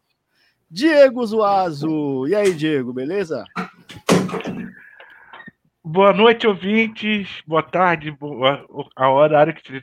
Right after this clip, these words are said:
Speaker 2: estejam vendo. Boa noite, Ivan Kleber. Boa noite, Vitor Errara. É, realmente, o, o Flamengo vai ter que mudar de, de, de mascote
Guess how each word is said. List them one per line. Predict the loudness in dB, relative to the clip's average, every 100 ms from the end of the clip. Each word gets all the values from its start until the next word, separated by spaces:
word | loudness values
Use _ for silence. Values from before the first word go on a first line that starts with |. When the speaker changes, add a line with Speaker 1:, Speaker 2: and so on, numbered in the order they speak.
| -16
Speaker 2:
estejam | -12 -12 -10 -12
vendo. | -6 -4 -4 -8 -18 _ -20 -20 -20 -20 -20 _ _
Boa | 0 2
noite, | 2 0 0 -4 -4 -4 -4 _ _ _ _ -12
Ivan | -6 -2 -2
Kleber. | 0 4 4 4 0 -2
Boa | -6 -4 -4
noite, | -2 -6 -8
Vitor | -14 -12 -8 -4
Errara. | -2 2 2 2 -2 _ -20 -20 -20 _ _ _ _ _ _ _ _ _ 0
É, | 4 4
realmente, | 2 -2 0 2 2 -2 -4 -8 0 0 2
o, | -2 -4 -4 -6 -6
o | -4
Flamengo | 0 2 2 0 2
vai | 0 2
ter | 2
que | 0 -2
mudar | -6 0 2 2
de, | -2 -12 _ _
de, | -12 -8 -8 -6
de | -4
mascote | 0 0 -2 -4 0 0 -2 -14